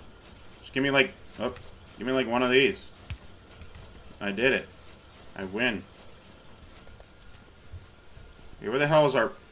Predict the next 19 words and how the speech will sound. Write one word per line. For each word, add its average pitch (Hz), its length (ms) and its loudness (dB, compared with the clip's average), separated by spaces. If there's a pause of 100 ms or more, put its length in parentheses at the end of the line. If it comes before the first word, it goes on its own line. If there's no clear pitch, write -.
(340)
current 113 420 -4
pipe? 92 240 -6
It's 98 120 -12
right 147 220 4
there. 113 300 6 (400)
Meaning 123 180 2
we 151 100 2
can 196 120 6
go 214 100 8
through, 208 320 4
oh, 165 320 12
we're, 156 200 4
we're 143 240 0
getting 156 260 8
it. 110 140 0 (220)
We're 113 200 -4
absolutely 151 560 2
getting 104 240 4
this. 90 200 -8